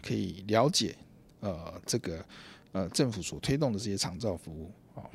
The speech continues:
能够切合这些乡亲长辈的需求哈。期盼村里长发挥影响力，伸手呢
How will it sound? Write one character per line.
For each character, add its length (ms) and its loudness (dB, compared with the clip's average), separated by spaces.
能 180 -2
够 400 4
切 240 10
合 220 2
这 100 -2
些 300 2
乡 260 4
亲 160 2
长 200 0
辈 120 4
的 200 -4
需 180 0
求 200 -2
哈。 280 -14
期 120 2
盼 240 6
村 160 4
里 60 6
长 180 6
发 200 6
挥 180 4
影 240 0
响 180 4
力， 200 0
伸 320 6
手 220 4
呢 140 -10